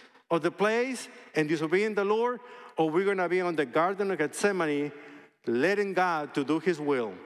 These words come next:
and not our will? So this is important because not only the contrast legacies of Christ and Adam is important, it's also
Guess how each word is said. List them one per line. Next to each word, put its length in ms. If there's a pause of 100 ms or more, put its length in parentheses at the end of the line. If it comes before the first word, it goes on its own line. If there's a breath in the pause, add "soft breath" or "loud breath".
(140)
and 140
not 160
our 80
will? 380 (1700)
So 200
this 680 (600)
is 200
important 640 (720)
because 380
not 180
only 400 (260)
the 140
contrast 840
legacies 560
of 180
Christ 320
and 160
Adam 400
is 100
important, 540 (680 soft breath)
it's 160
also 760